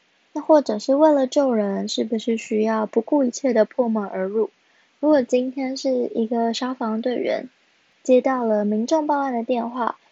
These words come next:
说对面好像失火了，但是房子里面没有人，那消防队员要不要破门而入呢？如果破门的话，里面其实没有失火，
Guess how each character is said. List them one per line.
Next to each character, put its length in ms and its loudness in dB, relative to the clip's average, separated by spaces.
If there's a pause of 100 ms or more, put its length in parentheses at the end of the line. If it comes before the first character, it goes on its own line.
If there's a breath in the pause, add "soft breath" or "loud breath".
(120)
说 240 2
对 200 4
面 200 -2
好 160 -8
像 220 -8
失 240 0
火 160 0
了， 260 -6 (1120)
但 160 -2
是 80 -2
房 280 -2
子 100 2
里 100 2
面 220 0
没 120 0
有 220 0
人， 280 -4 (420 loud breath)
那 180 0
消 180 -2
防 220 -4
队 180 6
员 260 2
要 140 -2
不 80 -4
要 240 0
破 280 -2
门 180 0
而 160 -2
入 300 0
呢？ 300 0 (580)
如 120 2
果 120 4
破 300 2
门 220 2
的 120 0
话， 460 -2
里 180 0
面 160 -2
其 140 -6
实 120 -4
没 120 0
有 140 -2
失 260 -2
火， 240 0